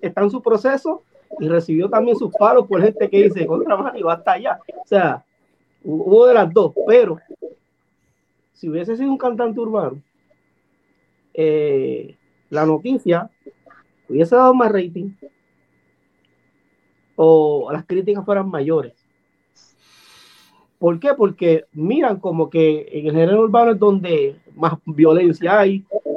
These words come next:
donde, donde más títere hay y toda la cosa. Yo conozco, y los que estuvimos, ¿verdad? En lo secular fuerte, fuerte, sabemos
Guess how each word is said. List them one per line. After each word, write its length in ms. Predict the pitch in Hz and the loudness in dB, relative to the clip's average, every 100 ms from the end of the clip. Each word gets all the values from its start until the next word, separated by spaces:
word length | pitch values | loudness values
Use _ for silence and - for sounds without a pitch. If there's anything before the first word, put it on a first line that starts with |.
| - 131 | -10 0
donde, 840 | 156 151 151 151 147 135 135 - | 2 2 4 6 6 4 2 -8
donde 320 | 135 143 139 | -4 -2 0
más 220 | 147 170 - | 0 -2 -4
títere 420 | 180 170 147 156 | -4 0 2 2
hay 400 | 214 208 202 165 | 4 4 2 -2
y 40 | |
toda 200 | 170 175 | -6 -4
la 120 | 175 | -4
cosa. 320 | 147 135 127 - _ _ _ | -6 -12 -16 -20 _ _ _
Yo 180 | 123 165 | -2 -2
conozco, 640 | 208 240 254 254 180 165 202 - _ _ _ _ _ _ _ | 0 2 2 0 -4 -4 -4 -20 _ _ _ _ _ _ _
y 120 | 156 156 | -4 -2
los 120 | 147 | -2
que 100 | 135 | -6
estuvimos, 380 | - 143 156 196 | -6 -2 2 2
¿verdad? 340 | 170 240 285 | 4 2 0
En 60 | 185 | -2
lo 80 | |
secular 420 | 151 156 139 175 190 | -2 -2 0 -2 -2
fuerte, 300 | 202 208 196 | -4 -2 -4
fuerte, 260 | 180 254 | -4 -6
sabemos 460 | 254 160 180 262 | 0 2 2 0